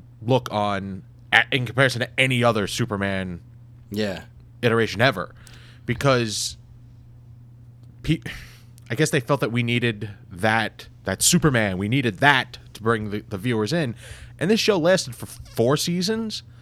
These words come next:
Speaker 1: And
Speaker 2: Yeah, in prime time, and it was, it was unapologetic about the fact that it was not going to be just about Superman fighting bad guys. It was more about Lois and Clark.
Speaker 1: Mm-hmm.
Speaker 2: It was more about the human side of it.
Speaker 1: Very much so. They were, they were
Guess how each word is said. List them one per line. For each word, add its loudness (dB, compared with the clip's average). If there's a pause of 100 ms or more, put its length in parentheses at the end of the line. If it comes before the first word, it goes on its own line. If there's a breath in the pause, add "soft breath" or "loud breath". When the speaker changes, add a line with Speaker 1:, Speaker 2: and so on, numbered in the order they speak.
(560 loud breath)
Speaker 1:
And 4
Speaker 2:
Yeah, 4
in -4
prime 2
time, -2
and -6
it -8
was, -4
it -4
was -2
unapologetic 0
about -2
the -8
fact -2
that -4
it -4
was -4
not -2
going -2
to -2
be -2 (460 loud breath)
just -2
about 0
Superman -2
fighting -2
bad 0
guys. -8
It -8
was -6
more -4
about -4 (280)
Lois -4
and -8
Clark. 0
Speaker 1:
Mm-hmm. 0
Speaker 2:
It -4
was -10
more -6
about -10
the -8
human -2
side -8
of -14
it. -14
Speaker 1:
Very 0
much -2
so. 0
They 2
were, 0
they 0
were -4